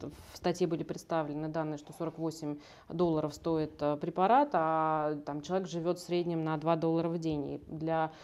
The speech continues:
большинства людей, страдающих паркинсонизмом, это совершенно недоступно. И вот, а, <laughs> бархатную фасоль, которую,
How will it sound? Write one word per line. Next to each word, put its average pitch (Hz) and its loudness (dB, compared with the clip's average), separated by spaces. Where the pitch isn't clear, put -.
большинства 185 4
людей, 196 6
страдающих 175 -2
паркинсонизмом, 180 0
это 165 -4
совершенно 170 -6
недоступно. 175 -2
И - 0
вот, 165 -4
а, 165 4
<laughs> - -12
бархатную 180 4
фасоль, 226 4
которую, 180 4